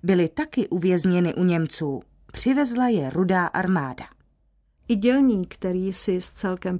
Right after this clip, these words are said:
Speaker 2: pochopitelných důvodů přál zůstat v anonymitě, napsal v listopadu devatenáct set čtyřicet pět.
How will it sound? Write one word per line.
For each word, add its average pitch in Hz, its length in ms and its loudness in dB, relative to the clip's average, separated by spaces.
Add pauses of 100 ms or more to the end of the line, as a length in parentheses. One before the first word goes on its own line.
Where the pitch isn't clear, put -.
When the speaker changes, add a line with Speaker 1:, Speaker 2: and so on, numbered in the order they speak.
Speaker 2:
pochopitelných 240 880 -2
důvodů 208 680 -2
přál 214 480 -2
zůstat 220 580 -4
v - 100 -20
anonymitě, 196 920 -2 (140)
napsal 214 640 -4
v 214 60 -10
listopadu 208 760 -4
devatenáct 196 680 -4
set 226 180 -2
čtyřicet 202 680 -4
pět. - 420 -6